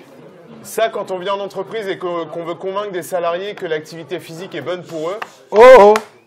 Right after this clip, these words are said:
Speaker 1: souvent le mot sport, c'est un peu un gros mot pour les gens. Alors pour vous, non. Et quand j'ai, quand je suis parti de SAP, c'est que je suis allé en entreprise pour dire : « Faites du sport », je m'attendais à ce que tout le monde m'accueille les bras ouverts parce que je me suis dit : « Mais c'est génial, ils vont adorer ».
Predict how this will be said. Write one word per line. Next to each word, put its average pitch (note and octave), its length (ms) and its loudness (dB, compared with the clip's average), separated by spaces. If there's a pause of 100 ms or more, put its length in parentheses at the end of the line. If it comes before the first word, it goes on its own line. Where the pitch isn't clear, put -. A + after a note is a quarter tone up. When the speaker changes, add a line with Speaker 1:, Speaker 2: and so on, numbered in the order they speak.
(220)
Speaker 1:
souvent G3 400 -8
le F#3 80 -6
mot F3 100 -8
sport, F#3+ 300 -6
c'est F3 120 -10
un D#3 100 -6
peu E3+ 100 -10
un E3 140 -4
gros D3 180 -8
mot F3 140 -8
pour D3 180 -10
les C#3+ 140 -10
gens. C3 160 -10 (120)
Alors A2 180 -6
pour C3+ 180 -12
vous, D3+ 180 -12
non. E3+ 260 -10 (260)
Et B2 220 -8
quand C#3+ 200 -12
j'ai, C3+ 360 -10
quand C3+ 180 -12
je C3 80 -16
suis - 100 -20
parti F3 300 -8
de E3+ 100 -12
SAP, E3+ 320 -8
c'est C#3+ 80 -16
que C3 60 -14
je - 60 -18
suis D3 100 -12
allé D3 100 -10
en E3 100 -8
entreprise D#3+ 460 -12
pour B2+ 160 -12
dire : « C3+ 160 -10
Faites D3 180 -10
du C#3 80 -14
sport », D3+ 280 -10
je A#2+ 40 -18
m'attendais C3 340 -8
à C3+ 60 -8
ce B2 60 -20
que - 80 -14
tout A#2+ 140 -18
le D#3 80 -14
monde D3+ 100 -14
m'accueille C3 260 -12
les B2 100 -12
bras A#2 160 -10
ouverts B2 260 -10
parce - 140 -20
que G#2 100 -16
je - 440 -20
me F#2+ 60 -20
suis B2 160 -20
dit : « A#2+ 40 -16
Mais A2 40 -18
c'est G2+ 160 -18
génial, C3 400 -10
ils G#2+ 80 -16
vont G#2+ 100 -10
adorer ». B2 400 -10